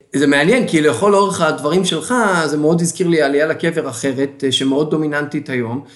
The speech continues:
והיא העלייה לאומן, אה, לקבר של, אה, רב נחמן מברסלב,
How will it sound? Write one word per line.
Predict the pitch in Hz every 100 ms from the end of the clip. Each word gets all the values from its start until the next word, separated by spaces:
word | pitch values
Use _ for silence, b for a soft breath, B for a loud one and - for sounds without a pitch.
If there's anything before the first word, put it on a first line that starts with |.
| b
והיא | 117 123 143
העלייה | 139 143 139
לאומן, | 156 180 262 190 117 - b b 120
אה, | 123 123
לקבר | 123 139 131
של, | 139 147 147
אה, | 143 143 139
רב | 139
נחמן | 151 165 160
מברסלב, | 160 170 220 190 123